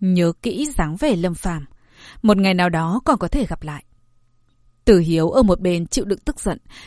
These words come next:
để tùy tùng đưa thi thể Chi Văn đi. Có việc không phải hắn ta muốn thế nào thì có thể như thế. Trong Tử gia liền luôn có quy tắc tồn tại. Phá vỡ quy tắc sẽ phải trả giá đắt. Trên bong thuyền.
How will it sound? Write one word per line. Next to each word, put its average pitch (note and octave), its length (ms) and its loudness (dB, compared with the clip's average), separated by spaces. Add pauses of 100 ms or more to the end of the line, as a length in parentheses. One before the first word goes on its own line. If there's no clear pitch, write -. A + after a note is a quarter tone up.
để G3 120 4
tùy G3+ 240 2
tùng F#3+ 300 0
đưa G#3+ 120 8
thi G#3 180 4
thể - 200 2
Chi - 200 -2
Văn E3+ 200 -4
đi. E3+ 220 -6 (580)
Có F3+ 200 6
việc B3+ 320 4
không G3 340 0
phải F3+ 200 -2
hắn E3 200 -6
ta A#3+ 140 2
muốn F3+ 180 0
thế F3 180 2
nào A#3+ 240 2
thì F#3 100 0
có F3+ 120 -4
thể C4 180 0
như F3 180 -2
thế. D3+ 240 -8 (600)
Trong G#3 200 6
Tử F#3 180 2
gia E3+ 400 -2
liền G3+ 300 4 (200)
luôn G3+ 300 6
có - 80 -10 (100)
quy F3+ 180 2
tắc - 260 -6
tồn F3 220 -2
tại. D3+ 220 -10 (640)
Phá D#3+ 360 -2
vỡ G3 260 -2
quy A3+ 160 2
tắc G3+ 200 -10 (220)
sẽ - 280 -6
phải B3 160 -4
trả E3+ 260 -4
giá D#3 180 -10
đắt. G3 160 -8 (1400)
Trên F#3+ 340 4
bong F#3 180 0
thuyền. E3+ 280 -2